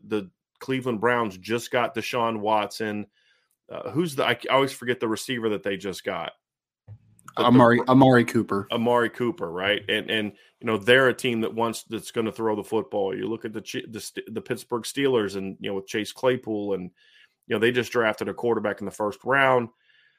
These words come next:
Speaker 1: You, you've gotta have sort of that,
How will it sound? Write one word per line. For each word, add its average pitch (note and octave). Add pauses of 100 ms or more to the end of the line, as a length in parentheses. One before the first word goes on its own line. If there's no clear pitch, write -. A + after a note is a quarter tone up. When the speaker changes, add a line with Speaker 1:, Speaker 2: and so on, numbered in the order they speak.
(560)
Speaker 1:
You, B2+
you've E3
gotta F3
have E3
sort C3
of A2+
that, A#2